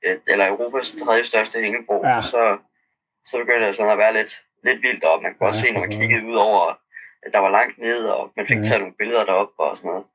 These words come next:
Speaker 1: så
Speaker 2: Ja.
Speaker 1: man kunne konfirmere, at man havde været der.
Speaker 2: Hold da op. Fedt.
Speaker 1: Det var, det var en oplevelse.
Speaker 2: Har du været, øh, andre løb?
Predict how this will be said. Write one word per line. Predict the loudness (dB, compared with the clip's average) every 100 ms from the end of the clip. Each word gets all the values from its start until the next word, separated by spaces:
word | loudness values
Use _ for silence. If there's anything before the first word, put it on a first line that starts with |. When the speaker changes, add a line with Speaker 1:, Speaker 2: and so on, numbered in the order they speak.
| 4
Speaker 1:
så | 4
Speaker 2:
Ja. | 4
Speaker 1:
man |
kunne | -2 -8 -8 _ _ -8
konfirmere, | -2 0 2
at | 2
man | 2
havde | 2
været | 4 4
der. | 2 -2 _ _ _ _ _ _ _
Speaker 2:
Hold | -4 -2
da | -4 -12
op. | -16 _ -2
Fedt. | 0 0 -4 _ _ _ -4
Speaker 1:
Det | 0
var, | 0 -2 -4
det | -4
var | 2
en |
oplevelse. | 2 0 -4 -6 -10 -14 _ _ _ -6
Speaker 2:
Har | 2
du | 4
været, | 6 6 6 6 6 4
øh, | 2
andre | 0 4 4
løb? | 4